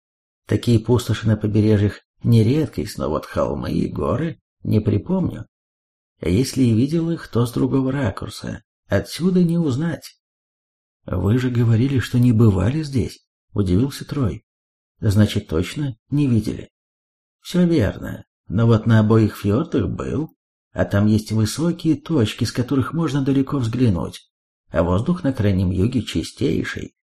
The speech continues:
особенно при прохладной погоде. Кто знает, может, мы сейчас находимся в местах, которые я мог видеть издали. Ладно,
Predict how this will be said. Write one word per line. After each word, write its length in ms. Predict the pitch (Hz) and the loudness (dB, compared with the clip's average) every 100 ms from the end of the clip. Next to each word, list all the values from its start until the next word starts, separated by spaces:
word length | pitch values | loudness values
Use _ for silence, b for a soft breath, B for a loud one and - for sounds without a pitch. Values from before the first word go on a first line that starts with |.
| _ _ _ | _ _ _
особенно 540 | - 73 71 87 156 | -4 -2 -2 0 0
при 180 | 175 139 | 0 -4
прохладной 520 | 143 135 151 147 139 | -4 -4 -4 -4 -2
погоде. 640 | 131 120 113 - - - - _ _ _ | -2 -2 -2 -4 -6 -12 -16 _ _ _
Кто 220 | - 127 113 | -4 2 2
знает, 460 | 82 65 60 - | 2 -6 -8 -8
может, 300 | 95 101 - | -2 -2 0
мы 100 | 110 | 0
сейчас 400 | - 107 104 95 | 0 0 0 0
находимся 560 | 85 87 101 120 - 87 | -4 -4 -2 -2 -2 -4
в 60 | |
местах, 480 | 87 - - - 113 | -4 -8 -6 -4 -2
которые 360 | - - 95 85 | -4 -4 -2 -2
я 120 | 95 | -2
мог 180 | 87 - | -4 -2
видеть 380 | 95 104 110 160 | 0 0 -2 -2
издали. 500 | 165 110 - - - _ _ _ _ - | -4 -4 -10 -14 -18 _ _ _ _ -4
Ладно, 520 | 165 135 95 85 73 | 0 2 0 -4 -10